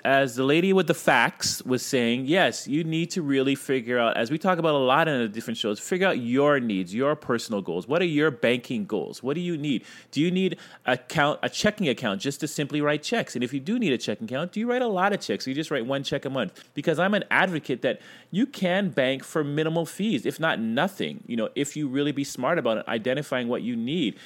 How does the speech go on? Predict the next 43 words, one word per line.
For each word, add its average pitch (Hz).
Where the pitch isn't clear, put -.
You 127
know, 123
what 151
hour 156
bankings 139
do 139
you 147
need? 156
Do 120
you 147
have 139
a 110
work 120
shift -
where 123
you 131
can't 135
meet 160
the 123
regular 127
banking 110
hours? 87
So 107
do 113
you 139
need 151
a 131
banking 117
hour 123
that's 127
open 123
beyond, 117
you 127
know, 117
normal 123
business 135
hours? 85
You 113
know, 110
do 123
you 143
have 139
a, 117